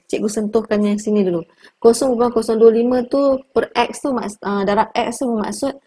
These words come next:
dua puluh perpuluhan lima persen daripada komisen. Ah, itu komisen kita.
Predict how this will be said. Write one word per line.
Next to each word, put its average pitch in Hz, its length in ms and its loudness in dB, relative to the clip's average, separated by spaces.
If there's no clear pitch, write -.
dua 269 240 2
puluh 262 160 -2
perpuluhan 233 640 -2
lima 208 240 -2
persen 254 480 -2
daripada 196 400 -4
komisen. 175 720 -6
Ah, - 160 -6
itu 208 160 -6
komisen 202 480 0
kita. 175 320 -8